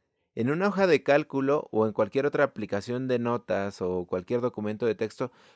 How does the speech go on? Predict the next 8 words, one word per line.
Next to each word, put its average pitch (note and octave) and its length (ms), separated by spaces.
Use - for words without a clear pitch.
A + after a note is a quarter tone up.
comienza D#3+ 640
a - 240
vaciar B2 680
todas D3 280
las B2 220
ideas G#2+ 300
que C3+ 100
tengas, A2+ 560